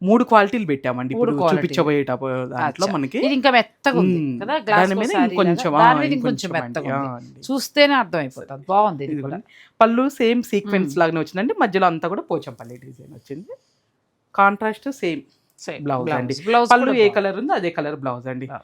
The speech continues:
Speaker 2: బాగుందండి ఈ శారీ, చాలా
Speaker 1: ఎంత
Speaker 2: బాగుంది.
Speaker 1: డిగ్నిఫైడ్ గా ఉందోనండి.
Speaker 2: కదా, చాలా మంచి లుక్ లో ఉంది.
Speaker 1: <laughs> చాలా
Speaker 2: అది
Speaker 1: బాగుంది.
Speaker 2: కూడా బాగుంది.
Speaker 1: మ్మ్.
Speaker 2: ప్లస్ ఇది ఇంకొంచెం నెక్స్ట్ లెవెల్ లో ఉందండి. ఎంత
Speaker 1: పేస్టల్
Speaker 2: వరకు
Speaker 1: కావాలన్న
Speaker 2: ఉండొచ్చు?
Speaker 1: వాళ్ళేమో ఇది బుక్ చేసుకోవచ్చండి. కొంచెం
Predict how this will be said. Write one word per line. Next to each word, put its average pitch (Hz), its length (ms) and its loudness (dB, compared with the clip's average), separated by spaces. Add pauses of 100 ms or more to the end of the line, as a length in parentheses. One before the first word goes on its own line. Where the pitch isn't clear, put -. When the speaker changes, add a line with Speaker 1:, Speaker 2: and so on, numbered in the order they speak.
(400)
Speaker 2:
బాగుందండి 220 500 2
ఈ 151 60 -4
శారీ, 147 320 -4
చాలా 147 200 -6
Speaker 1:
ఎంత 151 100 0
Speaker 2:
బాగుంది. 196 180 2
Speaker 1:
డిగ్నిఫైడ్ 175 440 -4
గా 151 100 -4
ఉందోనండి. 131 480 -8
Speaker 2:
కదా, 269 160 0 (220)
చాలా 214 300 6
మంచి 254 420 -2
లుక్ 269 260 -6
లో 180 140 2
ఉంది. 156 180 -2
Speaker 1:
<laughs> 349 40 0
చాలా 175 220 4
Speaker 2:
అది 165 100 0
Speaker 1:
బాగుంది. 139 360 -4
Speaker 2:
కూడా 330 180 -2
బాగుంది. 226 520 4
Speaker 1:
మ్మ్. 160 260 -2
Speaker 2:
ప్లస్ 339 260 2
ఇది 311 180 -2
ఇంకొంచెం 320 520 -2
నెక్స్ట్ 208 300 -2
లెవెల్ 160 220 0
లో 139 120 -4
ఉందండి. 135 340 -16
ఎంత 202 100 -6
Speaker 1:
పేస్టల్ 262 240 2
Speaker 2:
వరకు 202 120 4
Speaker 1:
కావాలన్న 190 240 6
Speaker 2:
ఉండొచ్చు? 185 140 -2
Speaker 1:
వాళ్ళేమో 185 320 0
ఇది 196 180 -4
బుక్ 151 300 -10
చేసుకోవచ్చండి. 139 680 -12 (460)
కొంచెం 190 240 -4